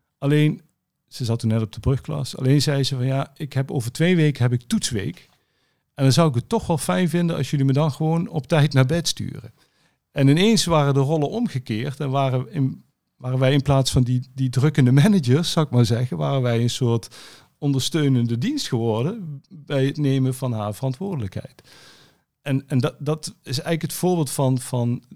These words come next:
die oplossingsmachine die je steeds bent. En het drukken en sturen, eh,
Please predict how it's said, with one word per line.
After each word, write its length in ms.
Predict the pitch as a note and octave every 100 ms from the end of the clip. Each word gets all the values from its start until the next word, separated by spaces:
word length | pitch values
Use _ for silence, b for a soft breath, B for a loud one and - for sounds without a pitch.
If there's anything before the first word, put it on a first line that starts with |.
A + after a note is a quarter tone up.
| _
die 220 | B2 B2+
oplossingsmachine 760 | G3+ G3+ F3 D3 C3+ D#3+ D3 C#3+
die 140 | C#3+
je 60 | C#3
steeds 360 | - C3+ B2
bent. 440 | A#2+ B2+ D#3 - -
En 280 | - A2+ G#2+
het 200 | - B2
drukken 300 | A#2 D3+ D#3
en 80 | A#2+
sturen, 600 | - D#3+ D#3+ D3+ D#3 -
eh, 340 | C3+ A#2+ B2